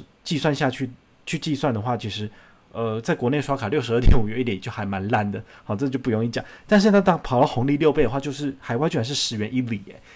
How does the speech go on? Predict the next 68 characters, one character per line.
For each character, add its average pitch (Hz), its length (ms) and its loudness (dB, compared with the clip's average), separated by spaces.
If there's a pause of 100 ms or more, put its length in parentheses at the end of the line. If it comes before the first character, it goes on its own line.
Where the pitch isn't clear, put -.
(120)
诶， 170 60 -4
十 - 220 -2
元 175 180 2
一 185 120 2
里 135 180 2
其 127 180 -6
实 123 120 -6
就 143 100 -2
是 139 180 -4 (280)
你 113 80 -4
要 143 160 0
缴 113 180 -4
年 98 240 -6
费 135 180 -2
的 107 100 -2
那 127 120 -2
种 120 180 -4
里 107 140 -4
程 104 220 -10
卡 98 160 -12
才 95 160 -10
要 120 100 -6
给 127 160 -10
的 - 160 -16
这 - 80 -14
种 101 160 -8
海 - 160 -12
外 117 140 -8
的 110 80 -10
回 107 180 -16
馈， - 300 -12
所 - 120 -4
以 131 140 2 (240)
我 - 80 -8
觉 165 100 0
得 165 60 2
其 139 140 0
实 139 80 2
等 101 240 -2
级 113 100 -8
一 135 160 -2
的 131 80 0
时 110 100 -6
候 127 120 -2
来 104 120 -4
这 101 80 -6
样 117 80 -2
兑 113 120 -6
换 113 120 -8
就 107 80 -10
已 101 60 -6
经 95 100 -10
很 87 140 -14
厉 98 140 -18
害 92 80 -16
了。 - 80 -20 (220)
好， - 200 -16 (320)
那 143 140 -2
么 113 180 -4 (920)
等 127 140 0
级 127 100 0
三 156 160 4
的 139 60 2
话 135 160 2
就 123 100 -2
是 117 240 -4 (380)
一 143 80 -4
般 120 420 0